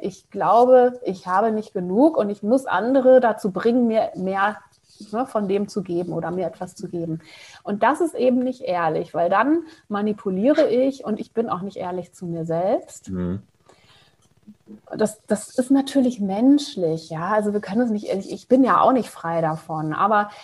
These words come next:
Speaker 1: der Weg führt dahin auch, ähm, wenn wir sehen, okay, ich hab da irgendwo auch, ähm, mal nicht immer alles richtig gemacht, ich hab vielleicht hier gelogen oder ich habe,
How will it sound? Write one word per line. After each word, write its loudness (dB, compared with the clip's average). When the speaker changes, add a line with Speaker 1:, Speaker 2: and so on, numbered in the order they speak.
Speaker 1:
der 0
Weg 0
führt -4
dahin -4
auch, -4
ähm, -8
wenn -6
wir -2
sehen, -2
okay, -8
ich -10
hab -14
da -4
irgendwo -4
auch, -2
ähm, -10
mal -4
nicht -8
immer -4
alles -6
richtig -8
gemacht, -6
ich -16
hab -12
vielleicht -4
hier -2
gelogen 0
oder -2
ich -10
habe, -2